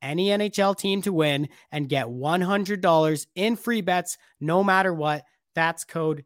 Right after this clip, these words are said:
T H P N at DraftKings Sportsbook, an official sports betting partner of the N H L. And Durham, moving right along, we have some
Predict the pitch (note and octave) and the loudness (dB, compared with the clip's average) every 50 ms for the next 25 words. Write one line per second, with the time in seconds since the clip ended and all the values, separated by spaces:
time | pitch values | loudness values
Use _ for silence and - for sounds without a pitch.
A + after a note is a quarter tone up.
0 | _ - - - - F#3 F#3 E3 D#3 E3+ D#3+ C3+ A2 G2+ - - _ _ - - | _ -16 -14 -12 -10 -10 -10 -10 -8 -6 -6 -6 -8 -10 -14 -18 _ _ -10 -6
1 | F#3+ G3 G#3 F#3+ E3 F#3 F3 E3+ E3 E3 D#3+ - _ _ _ - D#3 C#3 C3 - | -4 -4 -4 -4 -4 -2 -2 -2 -2 -2 -4 -8 _ _ _ -8 -6 -6 -6 -6
2 | - - C#3+ D3 D3+ - - - E3+ E3 D#3 - - - D#3+ D#3 C#3 - - - | -4 -2 -2 -2 -2 -4 -6 -8 -6 -6 -6 -8 -6 -4 -4 -4 -4 -6 -10 -12
3 | A#2 G2+ F#2+ _ _ _ _ _ _ - C3 C#3 C3 - D#3+ D3+ - - D3 A#2+ | -14 -14 -14 _ _ _ _ _ _ -10 -10 -8 -4 -2 -2 -2 -2 -2 -4 -4
4 | - - - C#3 C#3+ C#3+ - - - D3 D3+ D3 - D#3 D#3 D3+ D#3 E3 E3 E3+ | -6 -8 -6 -6 -6 -6 -4 -4 -4 -4 -4 -2 0 0 0 0 0 0 0 -2
5 | D#3 - D3+ D3 D3+ D3+ D3 - _ _ - C3+ C3 B2+ A#2+ B2 B2+ C3 - - | -2 -4 -4 -4 -4 -4 -4 -8 _ _ -12 -10 -8 -8 -6 -6 -8 -8 -8 -8
6 | B2+ A2+ G#2 G#2 _ _ _ _ _ _ _ _ _ _ _ _ _ _ _ _ | -10 -10 -12 -14 _ _ _ _ _ _ _ _ _ _ _ _ _ _ _ _
7 | _ _ _ _ _ _ _ _ _ _ _ _ _ _ _ _ _ _ _ _ | _ _ _ _ _ _ _ _ _ _ _ _ _ _ _ _ _ _ _ _
8 | _ _ _ _ _ _ _ _ _ _ - B2+ F3 A3 A#3+ F#3+ - F3 F#3 A3 | _ _ _ _ _ _ _ _ _ _ -4 -2 0 0 0 0 0 0 2 2
9 | A#3 G3+ C#3+ C3 B2+ C#3 D#3+ G#3 A3 C#4+ D4+ C#4+ C4+ F#3 C#3+ D3 D#3 E3+ G#3+ A#3+ | 4 2 2 0 -2 -2 -2 -2 0 0 0 0 0 0 0 0 0 2 2 0
10 | A#3+ F#3 D3+ D3 D3 E3+ F#3 E3+ C3+ G#2+ G#2 A#2 C#3 F3+ A3+ C4 A3 D#3 D3+ D3+ | 0 0 0 0 2 2 2 2 0 -2 -6 -6 -6 -4 -4 -6 -6 -4 -2 0
11 | E3 F#3+ A3 A#3 A3+ - _ _ _ _ - - - - G3 F#3+ F3+ | 0 0 -2 -4 -8 -18 _ _ _ _ -12 -10 -8 -6 -6 -6 -6